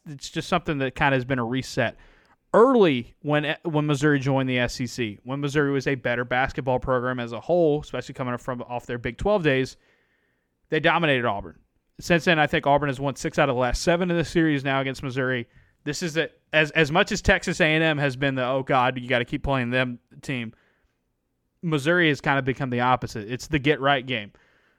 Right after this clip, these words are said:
But it wasn't gonna be easy because Missouri, like I said, was not only very close in Auburn in a lot of these projections and standings, but they had just gone to Tennessee and dropped eighty-six on 'em. This Tennessee defense that is,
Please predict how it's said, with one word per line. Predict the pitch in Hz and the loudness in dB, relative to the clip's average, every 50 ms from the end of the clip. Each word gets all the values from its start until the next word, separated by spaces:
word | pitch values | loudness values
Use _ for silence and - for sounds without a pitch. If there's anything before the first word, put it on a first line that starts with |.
| _ _ _ | _ _ _
But | - 196 202 | 0 0 2
it | 185 | 4
wasn't | 196 240 277 294 339 285 | 4 4 4 4 4 2
gonna | 247 214 185 | 4 4 4
be | 165 156 175 | 4 2 2
easy | 233 240 196 196 | 2 2 2 0
because | 156 147 139 - 180 214 202 185 | 0 0 0 2 2 2 2 2
Missouri, | 185 151 123 190 214 214 175 | -2 -2 -2 0 0 2 2
like | 156 156 147 | 2 0 -2
I | 131 | -2
said, | - - 240 196 139 | -2 -2 -2 -2 -2
was | 139 135 131 | -4 -4 -2
not | 143 156 185 220 | -2 0 0 0
only | 220 208 190 160 | 0 0 0 -2
very | 135 127 151 156 147 | 0 2 2 2 2
close | 120 - - 160 185 202 185 - | 0 -2 -2 0 0 0 0 0
in | 180 | -2
Auburn | 147 139 143 135 139 131 | 0 0 0 0 -2 -2
in | 127 | -2
a | 120 | -2
lot | 123 131 127 | -2 -2 -2
of | 127 | -4
these | 120 120 - | -6 -8 -10
projections | - 135 123 135 139 147 147 - 143 127 117 | -10 -8 -2 -2 0 0 -2 -4 -8 -10 -10
and | 113 104 | -10 -14
standings, | - - 185 208 233 214 165 143 127 - | -10 -6 -4 -4 -2 -2 -2 -4 -6 -8
but | - - 226 269 277 170 139 - _ _ _ _ _ _ _ _ _ | -6 -2 0 2 2 2 0 -2 _ _ _ _ _ _ _ _ _
they | - 165 220 | 2 2 4
had | 269 311 214 | 4 2 2
just | 175 220 196 - | 2 2 2 4
gone | - 190 185 180 | 4 4 4 2
to | 147 | 0
Tennessee | 131 - 180 175 151 123 - - - 262 202 135 135 135 - - - - - - _ _ _ _ _ _ _ _ _ _ _ _ _ | -2 -2 -2 -2 -2 -4 -6 -6 -4 -2 -2 -2 -2 -4 -8 -14 -20 -20 -20 -20 _ _ _ _ _ _ _ _ _ _ _ _ _
and | - 165 165 | -4 -2 0
dropped | 131 160 180 165 156 - - | 0 0 0 0 -2 -2 -2
eighty-six | 151 175 208 214 170 - - - 247 247 - - | -2 -2 0 -2 -4 -4 0 2 2 2 2 2
on | 190 151 139 127 | 4 4 4 4
'em. | 127 156 - - - _ _ _ _ _ - | 2 -2 -4 -8 -14 _ _ _ _ _ 0
This | 147 156 147 - | 2 2 2 4
Tennessee | - 175 185 202 185 - 180 | 4 4 4 4 2 0 -2
defense | 147 165 170 - - 165 147 135 - | 0 0 -2 0 0 -2 -2 -2 -4
that | - 147 143 139 | -4 -4 -2 -2
is, | 135 135 131 127 123 - - | -2 -2 -2 -4 -6 -10 -14